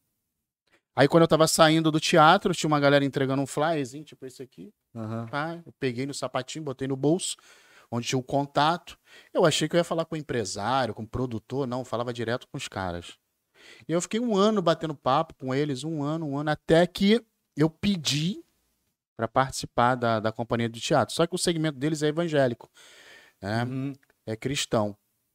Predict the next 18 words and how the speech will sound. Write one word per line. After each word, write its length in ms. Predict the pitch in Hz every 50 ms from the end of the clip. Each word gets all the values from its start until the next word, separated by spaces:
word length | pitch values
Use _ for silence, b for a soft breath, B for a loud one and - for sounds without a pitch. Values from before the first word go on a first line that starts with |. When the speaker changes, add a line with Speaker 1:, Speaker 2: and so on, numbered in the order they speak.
| _ _ _ _ _ _ _ _ _ _ _ - _ -
Speaker 1:
E 720 | 131 143 147 151 156 156 151 147 147 147 143 139 127 123 - _ _ _ _ _ _ _ _ _ _ -
eu 100 | - 151
sou 160 | - - 147
cristão 420 | - 147 131 - - 139 131 131 131
também, 640 | 147 147 147 143 143 151 185 214 240 269 294 285 247 _ _ _ _ _ _ _ _ _ _ -
mas 160 | 156 135 131
eu 80 | 135
precisava 320 | 131 143 131 135 139 135 135
de 100 | 123 131
um 80 | 131
processo, 1400 | 123 - 135 131 131 - - - 151 156 170 175 170 160 139 - - 120 110 110 113 110 110 - 98 - - - -
né? 320 | 123 120 131 143 147 147 143 _ _ _ _ -
Tava 140 | - 131 190
Speaker 2:
Sim, 40 | 170
Speaker 1:
um 60 | -
pouco 240 | - 135 - - 131
Speaker 2:
sim, 160 | 170 160
sim. 40 | 131